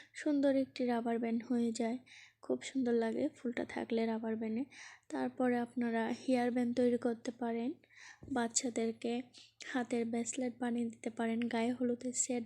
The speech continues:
বানাতে পারবেন এই ফুলগুলো দিয়েই। তো আমি অনেক কিছু তৈরি করে থাকি, ইনশাল্লাহ আপনাদের মাঝে এখন সব কিছু শেয়ার করব একটু একটু করে। আপনারা সবাই আমার জন্য দোয়া করবেন। এই যে দেখুন সেম আমি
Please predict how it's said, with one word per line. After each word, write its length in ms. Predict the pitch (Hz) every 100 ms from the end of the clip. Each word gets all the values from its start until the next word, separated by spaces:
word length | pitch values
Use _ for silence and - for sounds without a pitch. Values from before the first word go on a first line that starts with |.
| -
বানাতে 340 | 233 233 220
পারবেন 360 | - 233 233 247 330
এই 180 | 254
ফুলগুলো 500 | 247 - 233 226 233 233
দিয়েই। 360 | 233 233 285 - - - - _ _ _ _ _ _ _ _ _ _ _ -
তো 60 | 269
আমি 200 | 254 277
অনেক 260 | 269 262 285
কিছু 240 | - 277 277 254
তৈরি 240 | 254 247
করে 260 | 254 247 247
থাকি, 320 | - 247 269 285 277
ইনশাল্লাহ 540 | 262 - 262 247 269 330
আপনাদের 400 | 302 269 254 254
মাঝে 340 | 247 247 240 294 - - - - -
এখন 300 | 240 - 254
সব 220 | - 247 233 -
কিছু 240 | 254 - 247
শেয়ার 320 | - 254 240 233
করব 260 | 240 226 294
একটু 240 | 311 - 262
একটু 180 | - 254
করে। 280 | - 240 285
আপনারা 380 | 311 277 262 269
সবাই 320 | - 247 247 247
আমার 240 | 240 233
জন্য 220 | 226 240 233 226
দোয়া 200 | 233 233
করবেন। 340 | 247 240 294 - - - - _
এই 140 | - 247
যে 120 | 262
দেখুন 340 | 247 247 294 302
সেম 320 | - 269 254 254
আমি 240 | 233 240